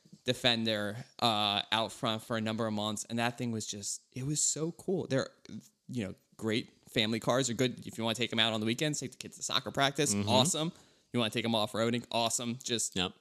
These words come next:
Speaker 1: cool.
Speaker 2: Yep.
Speaker 1: And just a staple of my childhood. So.
Speaker 2: Love it.
Speaker 1: And then the practical car, this is gonna be a, a left fielder, but I gotta go a, a new Subaru Forester Sport,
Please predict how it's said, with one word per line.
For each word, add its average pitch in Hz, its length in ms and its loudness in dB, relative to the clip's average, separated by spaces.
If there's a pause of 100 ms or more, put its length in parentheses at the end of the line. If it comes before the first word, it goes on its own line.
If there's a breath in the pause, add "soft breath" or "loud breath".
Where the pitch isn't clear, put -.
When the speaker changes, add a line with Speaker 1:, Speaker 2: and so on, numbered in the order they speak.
(140)
Speaker 1:
cool. - 300 0 (140)
Speaker 2:
Yep. - 100 2
Speaker 1:
And 117 160 -2
just - 260 -4
a - 40 -8
staple 120 340 0
of 107 60 -2
my 98 80 -2
childhood. 80 440 -6
So. - 140 -4
Speaker 2:
Love 73 120 0
it. - 60 -8 (720)
Speaker 1:
And 160 120 2
then 160 100 4
the 127 100 2
practical 151 520 -4
car, 113 260 0
this 107 160 -2
is 160 120 -2
gonna 151 180 -2
be 120 160 0
a, 107 160 0
a 117 60 -6
left 113 260 -6
fielder, 113 400 -2
but 104 240 -2 (640 soft breath)
I 131 60 -8
gotta 131 200 -2
go 190 340 2 (120)
a, 113 60 4 (120)
a 117 120 2
new 123 440 6
Subaru 123 440 0
Forester 107 380 -2
Sport, 107 400 -2